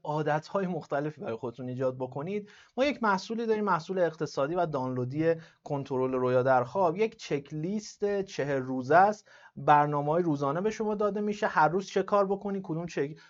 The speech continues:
کدوم چک واقعیت رو انجام بدین، در طول روز چه کاری بکنین، قبل از خواب چی کار بکنین، همه اینا نوشته شده. توضیحات تصویری من هم به صورت فایل‌های دانلودی تصویری هست، یک جا می‌تونید دریافت بکنید. این فایل هم هست، می‌تونید پرینت بگیرین،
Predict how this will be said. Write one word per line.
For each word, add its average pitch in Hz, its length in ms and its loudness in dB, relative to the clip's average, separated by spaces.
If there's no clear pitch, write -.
کدوم 165 180 -4
چک 165 260 -2
واقعیت 135 380 4
رو 180 60 2
انجام 165 320 0
بدین، 160 200 2
در 131 160 2
طول 135 200 -6
روز 170 140 -4
چه 185 140 -6
کاری 170 240 -4
بکنین، 160 400 -6
قبل 127 260 -4
از - 140 -14
خواب 156 180 -2
چی - 120 -16
کار 175 140 2
بکنین، 185 340 -4
همه 240 280 -2
اینا 226 340 -2
نوشته 170 340 2
شده. 226 280 2
توضیحات 170 500 2
تصویری 156 640 2
من 165 240 0
هم 151 180 -2
به 135 80 -4
صورت 139 320 -4
فایل‌های 139 320 0
دانلودی 127 600 -2
تصویری 120 440 -6
هست، 170 360 0
یک 143 240 2
جا 156 100 2
می‌تونید 151 300 -4
دریافت 135 400 0
بکنید. 220 440 -6
این 190 100 -4
فایل 170 280 2
هم 160 120 0
هست، 180 280 0
می‌تونید 160 280 -8
پرینت 160 300 -8
بگیرین، 165 480 -6